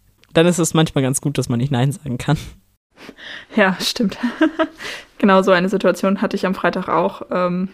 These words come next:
Speaker 2: ich war eigentlich so, okay, ich müsste eigentlich nach Hause und eigentlich mal ein bisschen was für die Schule machen und so. Ähm, musste Freitag ja nicht arbeiten und dann hat aber mein Freund meinte, dass er gerne mal wieder in die Innenstadt fahren würde, bummeln gehen und so. Und wir haben dann da noch einen anderen Freund getroffen und das war halt einfach mega, mega schön und ich war sehr froh, dass wir das überhaupt gemacht haben.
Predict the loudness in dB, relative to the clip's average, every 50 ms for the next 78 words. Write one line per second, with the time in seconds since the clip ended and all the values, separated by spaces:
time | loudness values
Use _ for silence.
0 | _ _ -12 -4 0 0 0 0 0 -2 -4 -2 -4 -4 -4 -4 -4 -4 -4 -2
1 | -2 -2 -4 -4 -4 -6 -4 -4 -4 -4 -6 -6 -4 0 0 2 2 2 0 0
2 | 0 0 -2 -2 -2 -2 -2 -4 -4 -4 -4 -4 -2 -2 -2 -2 -4 -6 -4 -4
3 | -2 0 0 0 0 0 0 0 0 -2 -2 -2 0 0 0 0 -2 -2 -2 -2
4 | -2 -2 -2 -2 -2 -4 -4 -6 -10 -18 -18 -18 -8 _ -2 -2 -2 -2 -4 -2
5 | -2 -2 -2 -2 -2 -2 -2 0 0 -2 -2 -2 0 0 0 2 2 0 0 0
6 | 0 -2 -2 -2 -4 -4 -6 -6 -6 -6 -6 -8 -8 -12 -16 -18 -12 -8 -6 -4
7 | -4 -4 -4 -4 -4 -2 -2 -4 -2 0 0 0 0 0 -4 -8 -14 -20 -8 _
8 | -2 -2 0 0 -2 -2 -2 -2 0 0 0 -2 -2 -2 0 0 0 0 0 0
9 | 0 2 2 2 2 2 0 -2 -2 -2 -2 0 0 0 0 0 0 0 0 -2
10 | -4 -2 0 2 4 4 4 2 0 0 0 0 0 0 -2 0 0 0 0 0
11 | 0 -2 -2 -2 -2 -4 -4 -4 -4 -4 -4 -4 0 2 2 4 4 2 2 2
12 | 0 0 0 0 -2 -4 -2 -2 -2 0 -2 -2 -2 -4 -4 -4 -4 -4 -2 -2
13 | -2 -2 -4 -4 -4 -2 0 0 0 2 0 0 0 0 -2 -2 -2 -2 -2 0
14 | 0 0 0 -2 -2 -2 -2 -2 -2 -2 -4 -6 -4 -4 -4 -4 -2 -4 -4 -6
15 | -6 -6 -8 -10 -8 -6 -2 0 0 0 -2 -2 -4 -4 -4 -4 -4 -2 -2 -2
16 | -2 -2 -4